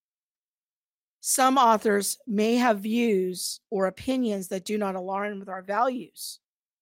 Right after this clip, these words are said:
and featuring them here is not an endorse-, endorsement of their whole body of work.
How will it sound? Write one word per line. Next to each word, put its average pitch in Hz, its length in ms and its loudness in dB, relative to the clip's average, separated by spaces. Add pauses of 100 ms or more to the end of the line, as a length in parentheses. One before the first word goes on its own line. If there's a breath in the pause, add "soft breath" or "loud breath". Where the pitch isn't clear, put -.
(460)
and 190 80 -14
featuring 190 480 -6
them 196 440 -6 (420)
here 208 380 0
is 180 140 -8
not 185 200 -2
an 202 100 0
endorse-, 196 600 0 (400)
endorsement 202 400 0
of 175 80 -10
their 185 160 -2
whole 180 220 -2
body 175 300 -4
of - 100 -14
work. - 260 -4